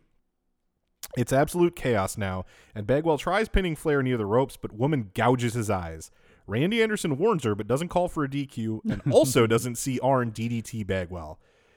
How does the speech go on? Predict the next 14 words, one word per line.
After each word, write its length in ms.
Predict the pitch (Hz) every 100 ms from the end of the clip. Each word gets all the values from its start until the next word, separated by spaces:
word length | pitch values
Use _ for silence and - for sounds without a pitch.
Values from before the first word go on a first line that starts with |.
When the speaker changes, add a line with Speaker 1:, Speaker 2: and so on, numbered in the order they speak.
| _
Speaker 1:
An 100 | 120
exhausted 680 | 117 101 113 156 170 151 131
Flair 260 | 127 113
rolls 380 | 98 113 226 156
over 300 | 113 95 95
and 180 | 95 92
covers 340 | - 147 160
Bagwell 380 | 110 104 101 101
with 100 | 110
his 120 | 143
arm 300 | 110 92 90
for 160 | 90 127
the 80 | 123
one, 460 | 104 98 101 98